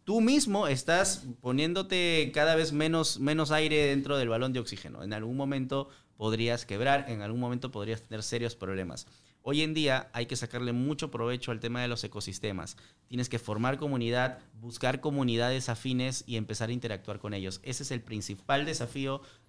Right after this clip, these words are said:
dentro del emprendimiento en esta nueva era. Y por último, la red social más utilizada en estos momentos a nivel mundial, y en Perú se repite, es TikTok.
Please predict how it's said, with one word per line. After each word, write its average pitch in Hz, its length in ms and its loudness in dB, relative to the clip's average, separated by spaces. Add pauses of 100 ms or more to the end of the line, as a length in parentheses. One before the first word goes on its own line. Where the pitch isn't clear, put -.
dentro 127 380 0
del 110 180 2
emprendimiento 107 600 0
en 120 80 0
esta 117 260 -2
nueva 117 340 2
era. 113 240 0 (380)
Y 208 180 0 (120)
por 156 180 4
último, 127 420 2 (600)
la 135 180 2
red 175 220 0
social 107 480 0 (460)
más 147 500 4
utilizada 123 680 2
en 98 100 -2
estos 120 280 -4
momentos 110 520 -2
a 85 80 -8
nivel 101 300 -2
mundial, 120 440 -2 (100)
y 107 100 -10
en 98 140 -6
Perú 98 240 -6
se 139 100 -6
repite, 131 500 -4 (340)
es 101 180 -8
TikTok. 147 460 -4